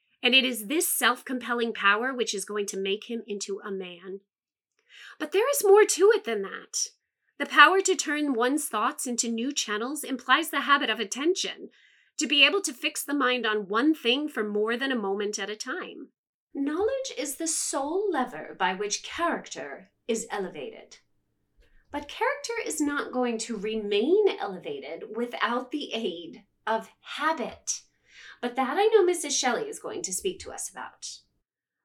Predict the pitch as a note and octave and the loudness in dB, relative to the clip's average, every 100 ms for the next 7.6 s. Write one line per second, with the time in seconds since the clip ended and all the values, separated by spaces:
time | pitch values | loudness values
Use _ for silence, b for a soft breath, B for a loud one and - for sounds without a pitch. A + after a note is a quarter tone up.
0 | - D4+ D#4+ E4 C4 D#4+ E4+ F4+ F4 D4+ | -12 -8 -6 -6 -4 0 2 2 0 -4
1 | - C#4+ D4 D#4+ - C#4+ D4 D4+ C4+ C#4 | -4 -4 -4 -4 -2 -2 -2 -4 -6 -6
2 | D4+ F4+ - C#4 C4 C#4 C4+ D4+ D#4+ - | -6 -6 -6 -4 -4 -4 -8 -8 -6 -6
3 | D4+ D#4+ D#4+ E4+ F4 E4 D#4 C#4+ B3+ A3 | -6 -2 0 0 -2 0 0 0 -2 0
4 | G3 G3 _ _ _ _ _ _ - G#3 | -2 -6 _ _ _ _ _ _ -6 -2
5 | E3+ - - G3+ - G3 F#3 F3 F#3+ - | -2 -4 -2 -2 0 -2 -2 -4 -4 -4
6 | G3 G3 F#3+ - E3 D3+ - E3+ E3+ - | -4 -4 -4 -4 -6 -6 -4 -6 -8 -12
7 | - F3 - G3 A#3+ | -8 -6 -6 -6 -8